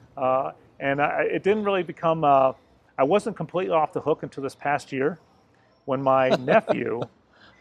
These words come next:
Speaker 1: graduated, well, actually cousins, graduated from An-, Annapolis, and now he's in the Navy. So now I,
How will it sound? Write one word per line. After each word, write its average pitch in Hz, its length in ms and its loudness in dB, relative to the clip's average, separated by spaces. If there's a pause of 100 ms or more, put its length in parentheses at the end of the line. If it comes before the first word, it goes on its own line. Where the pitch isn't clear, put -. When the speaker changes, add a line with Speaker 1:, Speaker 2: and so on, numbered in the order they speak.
(100)
Speaker 1:
graduated, 139 680 2 (240)
well, 156 120 8
actually 151 220 2
cousins, 123 500 2 (400)
graduated 143 640 2
from 131 280 -2
An-, 123 220 -4 (140)
Annapolis, 139 640 -2 (360)
and 135 80 -4
now 160 200 2
he's 160 120 0
in 165 80 -4
the 147 80 -2
Navy. 139 300 0 (260)
So 139 200 2
now 165 420 2
I, 139 360 -2